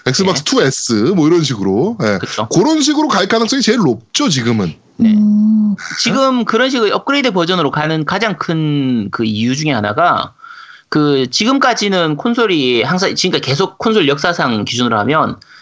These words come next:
Speaker 2: 한 기종에서 다음 기종으로 넘어갈 때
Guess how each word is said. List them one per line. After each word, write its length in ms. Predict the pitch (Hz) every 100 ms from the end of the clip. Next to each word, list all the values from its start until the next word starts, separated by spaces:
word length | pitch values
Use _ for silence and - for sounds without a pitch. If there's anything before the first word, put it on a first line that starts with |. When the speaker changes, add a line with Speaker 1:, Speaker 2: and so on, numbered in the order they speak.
| - - -
Speaker 2:
한 220 | 254 254
기종에서 380 | 277 262 233 202
다음 340 | 190 240 247
기종으로 360 | 220 185 170 143
넘어갈 440 | 160 156 120 107
때 360 | 170 135 92